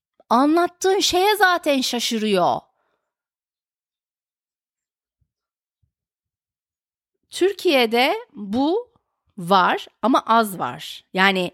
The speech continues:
çoğu öyle değil. Sadece bunu neden diyorum? Kendini böyle limitle falan diye değil. O az, a-, azı kendi çoğunu yapıyorsun. Yani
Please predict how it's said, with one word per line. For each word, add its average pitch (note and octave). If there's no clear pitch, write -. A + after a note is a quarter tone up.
çoğu C#4+
öyle A#3+
değil. G#3
Sadece C4
bunu C4+
neden C4+
diyorum? B3
Kendini A#3+
böyle A3
limitle A3+
falan G#3+
diye G3+
değil. F3
O F#3+
az, G3
a-, -
azı G#3
kendi A3
çoğunu G#3+
yapıyorsun. G3+
Yani F3